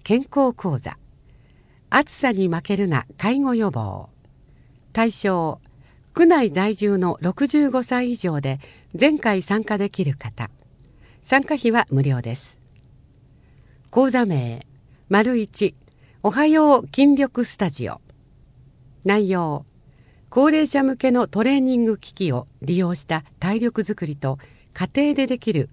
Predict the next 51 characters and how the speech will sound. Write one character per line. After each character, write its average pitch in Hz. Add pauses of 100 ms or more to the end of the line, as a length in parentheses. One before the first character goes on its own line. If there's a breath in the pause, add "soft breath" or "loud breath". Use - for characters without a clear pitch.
簡 247
単 269
体 247
操 151
を 127
習 214
得 240
で 226
き 226
る 151
プ -
ロ 160
グ 147
ラ 127
ム -
で 92
す。 - (640 soft breath)
定 208
員 190
は 170 (240 soft breath)
二 185
十 240
名。 95 (500 soft breath)
申 220
し -
込 220
み 214
多 196
数 277
の 156
場 117
合 110
は 101
抽 156
選 143
で 131
す。 - (1080 soft breath)
日 214
時、 117 (380 soft breath)
七 -
月 269
四 233
日 208
か 196
ら 180
九 269
月 226
十 156
九 196
日 139
の 107